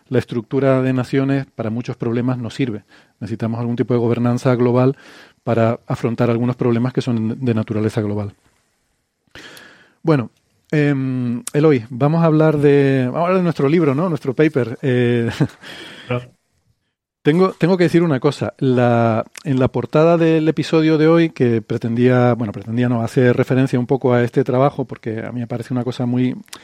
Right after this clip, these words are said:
Speaker 1: que es muy bonita y muy evocadora, pero es, es mentira. Eh, es, es mentira en el sentido,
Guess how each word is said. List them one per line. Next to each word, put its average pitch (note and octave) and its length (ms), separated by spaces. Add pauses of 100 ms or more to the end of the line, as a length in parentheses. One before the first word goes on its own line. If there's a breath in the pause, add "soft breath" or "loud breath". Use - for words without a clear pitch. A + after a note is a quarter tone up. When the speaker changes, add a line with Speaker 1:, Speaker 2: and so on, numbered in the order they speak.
(200 loud breath)
Speaker 1:
que C3 80
es C3+ 60
muy C#3+ 120
bonita B2+ 400
y A#2+ 60
muy B2+ 160
evocadora, C3+ 500 (300 loud breath)
pero B2+ 240
es, C#3+ 200
es C#3+ 160
mentira. A2+ 540 (120)
Eh, A#2 600
es, C3 60
es A#2 60
mentira C#3 500
en D#3 80
el B2+ 100
sentido, C3 560